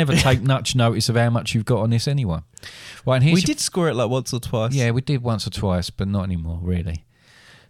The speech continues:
Speaker 1: Question ten. Believe it or not, the River Thames has a div-, diverse cross-section of wildlife, but which of the following are and are not likely to be found?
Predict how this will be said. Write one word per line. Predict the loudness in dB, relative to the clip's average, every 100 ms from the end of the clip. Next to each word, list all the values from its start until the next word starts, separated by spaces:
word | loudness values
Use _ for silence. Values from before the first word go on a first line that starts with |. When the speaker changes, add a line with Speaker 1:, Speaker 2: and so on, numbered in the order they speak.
| -10
Speaker 1:
Question | 0 0 2 0 0
ten. | 0 0 0 -4 -14 _ _ _ _ -20 -20 _ _ _
Believe | -2 2 2 0
it |
or | 0 2
not, | 4 2 0
the | 0
River | 0 0
Thames | -2 -2 0 -2 -2
has | -2 -2
a | -2
div-, | -4 -6 -6 0
diverse | 2 2 2 2 0
cross-section | -2 -2 -2 -2 -4 -6 -4 -2
of | 0
wildlife, | 0 0 0 -4 -6 -8 -14 -12 -6
but | -4
which | -2 -2 -2
of | -6
the | -6
following | -4 -2 0 0 -2 -6 -10 _ _ _ _
are | 2 4 2 0 0
and | 0
are | 2
not | 4 2 0
likely | 0 0 0 -6
to | -6
be | -4
found? | -2 0 0 -4 -10